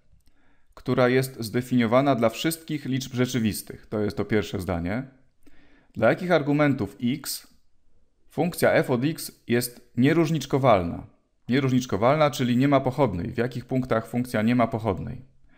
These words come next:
No to ja rozwiążę to zadanie w taki sposób graficzny, że spróbuję mniej więcej naszkicować, jak będzie wyglądała pochodna tej funkcji, jak będzie wyglądał wykres pochodnej tej funkcji. Zacznijmy od tej części tutaj po lewej stronie,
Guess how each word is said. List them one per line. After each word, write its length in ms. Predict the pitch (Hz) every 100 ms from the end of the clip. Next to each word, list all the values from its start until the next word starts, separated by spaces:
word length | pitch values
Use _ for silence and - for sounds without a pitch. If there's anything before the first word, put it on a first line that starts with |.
| _ _ - _ _ -
No 80 | -
to 280 | 170 175 -
ja 160 | 127 175
rozwiążę 420 | 175 151 160 156
to 80 | 143
zadanie 320 | 131 139 139
w 40 | 135
taki 220 | 131 -
sposób 500 | - 135 131 135 107
graficzny, 640 | 123 127 113 - - - -
że 120 | -
spróbuję 580 | - 110 104 131 120 110 - - - _
mniej 180 | 107 104
więcej 260 | 117 123 113
naszkicować, 580 | 113 - 131 131 131 127
jak 120 | 117
będzie 200 | 120 113
wyglądała 800 | 110 110 107 117 120 113 - - _
pochodna 440 | 113 147 139 110 95
tej 140 | 95
funkcji, 380 | - 95 - 98
jak 120 | 98
będzie 220 | 107 104
wyglądał 460 | 104 110 123 120 113
wykres 380 | 139 143 104 -
pochodnej 420 | 98 107 101 95
tej 120 | 92
funkcji. 580 | - 85 - - - - _ _ - - -
Zacznijmy 560 | 117 - 147 175 165
od 160 | 131 131
tej 140 | 120
części 320 | - 135 135
tutaj 180 | 117 117
po 100 | 117
lewej 260 | 117 98 95
stronie, 480 | - 92 85 107